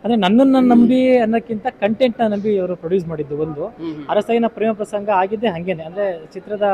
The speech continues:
Speaker 1: ಕಂಟೆಂಟ್ ಕೇಳಿ ಪ್ರೊಡ್ಯೂಸರ್ ಮುಂದೆ ಬಂದ್ರು, "ಈ ಸಿನಿಮಾ ಮಾಡ್ಬೋದು,
Speaker 2: ಹಾ, ಹಾ.
Speaker 1: ಇದು ಎಂಟರ್‌ಟೈನ್‌ಮೆಂಟ್ ಸಿನಿಮಾ, ಇದನ್ನ ಮಾಡ್ಬೋದು" ಅಂತ.
Speaker 2: ಓಕೆ, ಓಕೆ.
Speaker 1: ಇನ್ನ ಭಯ ಅಂತ ಇತ್ತು ಅಂದ್ರೆ, ಫಸ್ಟ್ <laughs> ಮೈಸೂರಲ್ಲಿ ಪೇಯ್ಡ್ ಪ್ರೀಮಿಯರ್ ಶೋ ಮಾಡ್ದೋ, ಅಲ್ಲಿ ಸ್ವಲ್ಪ ಒಂದ್ ತರ್ಟಿ ಪರ್ಸೆಂಟ್ ಭಯ ಕಡಿಮೆ ಆಯ್ತು.
Speaker 2: ಹಾ, ಹಾ.
Speaker 1: ಈಗ ಬೆಂಗಳೂರು ಶೋ ಫಸ್ಟ್ ಡೇ ಫಸ್ಟ್ ಶೋ
Speaker 2: ದಸರಾ
Speaker 1: ಸ್ವಲ್ಪ
Speaker 2: ಫೆಸ್ಟಿವಲ್ ಅಲ್ಲ?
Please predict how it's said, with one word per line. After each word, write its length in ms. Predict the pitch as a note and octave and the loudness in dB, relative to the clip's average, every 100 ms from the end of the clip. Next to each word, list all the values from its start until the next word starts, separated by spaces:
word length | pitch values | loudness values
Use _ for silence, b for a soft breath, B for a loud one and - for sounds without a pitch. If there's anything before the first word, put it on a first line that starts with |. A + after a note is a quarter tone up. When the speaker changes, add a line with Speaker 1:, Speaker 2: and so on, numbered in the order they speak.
| F#3 F3 E3 E3 - | 0 0 -2 -6 -8
Speaker 1:
ಕಂಟೆಂಟ್ 380 | F#3 A#3+ A3 | -4 0 -2
ಕೇಳಿ 320 | F#3 F#3+ A3 G3+ | -2 -2 -2 -4
ಪ್ರೊಡ್ಯೂಸರ್ 420 | E3 F#3+ F#3 D#3+ | -4 -4 -4 -6
ಮುಂದೆ 180 | D#3+ E3 | -2 -2
ಬಂದ್ರು, 220 | D#3+ D#3 | -2 -10
"ಈ 20 | |
ಸಿನಿಮಾ 220 | E3+ F#3+ | -10 -8
ಮಾಡ್ಬೋದು, 560 | E3 D#3+ F3 E3 D3 D3 | -6 -4 -4 -6 -6 -8
Speaker 2:
ಹಾ, 240 | - E3+ | -8 -14
ಹಾ. 120 | C#3 | -12
Speaker 1:
ಇದು 100 | E3 | -6
ಎಂಟರ್‌ಟೈನ್‌ಮೆಂಟ್ 520 | F3 A3 A3 G#3+ G3 F#3 | -4 -2 -2 -2 -4 -8
ಸಿನಿಮಾ, 200 | F3+ F3 | -6 -6
ಇದನ್ನ 200 | E3 D3+ | -6 -8
ಮಾಡ್ಬೋದು" 500 | C#3+ E3+ F3 D3+ C3+ | -8 -4 -2 -4 -8
ಅಂತ. 180 | B2 | -12
Speaker 2:
ಓಕೆ, 180 | F#3 G#3+ | -12 -10
ಓಕೆ. 380 | D3+ - B2+ A3 | -14 -20 -10 -2
Speaker 1:
ಇನ್ನ 160 | A#3+ C4 | 0 0
ಭಯ 260 | A3 F#3+ A3+ | 0 2 4
ಅಂತ 220 | B3+ A#3 | 2 0
ಇತ್ತು 360 | A3 G3 - F#3 | -2 -2 -2 -4
ಅಂದ್ರೆ, 280 | F3 G#3 G#3 | -2 -4 -4
ಫಸ್ಟ್ 520 | F#3+ - A3+ G#3 F#3+ | -6 -8 -2 -2 0
<laughs> 40 | |
ಮೈಸೂರಲ್ಲಿ 500 | F3+ G#3+ A3+ A3 G#3 | -2 -4 -2 -2 -2
ಪೇಯ್ಡ್ 240 | G3+ G3+ G3 | 0 -2 -2
ಪ್ರೀಮಿಯರ್ 300 | G3+ G3 F#3 | -4 -4 -4
ಶೋ 140 | F3+ | -4
ಮಾಡ್ದೋ, 320 | F3 E3 E3+ | -4 -4 -2
ಅಲ್ಲಿ 260 | F3 F#3+ A#3 | -2 -2 -4
ಸ್ವಲ್ಪ 280 | G3+ G#3 G#3 | -6 -4 -2
ಒಂದ್ 200 | F#3+ F3+ | -2 -4
ತರ್ಟಿ 220 | F3+ - | -12 -12
ಪರ್ಸೆಂಟ್ 280 | F#3 F#3 E3 | -14 -12 -6
ಭಯ 160 | F3 | -6
ಕಡಿಮೆ 300 | E3 D3+ F#3 | -6 -10 -8
ಆಯ್ತು. 260 | E3+ D3+ F#3 | -10 -10 -12
Speaker 2:
ಹಾ, 240 | - D#3+ | -10 -12
ಹಾ. 140 | C#3 D3 | -8 -4
Speaker 1:
ಈಗ 120 | F#3+ | -2
ಬೆಂಗಳೂರು 380 | F#3+ A#3 C4+ A3+ | 0 2 2 0
ಶೋ 120 | A#3 | -4
ಫಸ್ಟ್ 260 | F#3+ - A3+ | -6 -10 -8
ಡೇ 80 | |
ಫಸ್ಟ್ 220 | G#3+ F3+ - | -6 -6 -4
ಶೋ 100 | G3+ | -4
Speaker 2:
ದಸರಾ 100 | F3 | -2
Speaker 1:
ಸ್ವಲ್ಪ 220 | G#3+ A#3+ | -2 0
Speaker 2:
ಫೆಸ್ಟಿವಲ್ 380 | A3+ - F#3 | -2 -2 -4
ಅಲ್ಲ? 120 | D3+ | -4